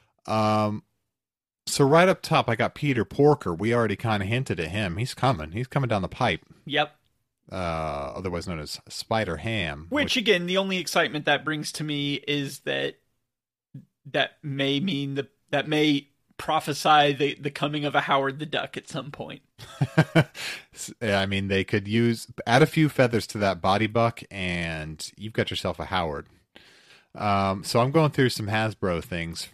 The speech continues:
Speaker 1: uh, first. Now, this has been talked about a lot. Uh,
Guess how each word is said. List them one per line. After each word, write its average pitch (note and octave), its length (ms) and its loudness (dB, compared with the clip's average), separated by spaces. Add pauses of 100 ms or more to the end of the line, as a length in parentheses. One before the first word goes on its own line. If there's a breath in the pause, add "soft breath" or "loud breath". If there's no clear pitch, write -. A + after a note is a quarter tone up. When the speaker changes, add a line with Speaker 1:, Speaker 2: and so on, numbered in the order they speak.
Speaker 1:
uh, E2 260 -6
first. - 640 -6 (300 loud breath)
Now, A2+ 200 2
this G3 220 0
has D3+ 120 0
been B2 180 0
talked A2+ 280 4
about F#2+ 280 0
a F#2 60 -2
lot. E2 500 -2
Uh, F2+ 720 -6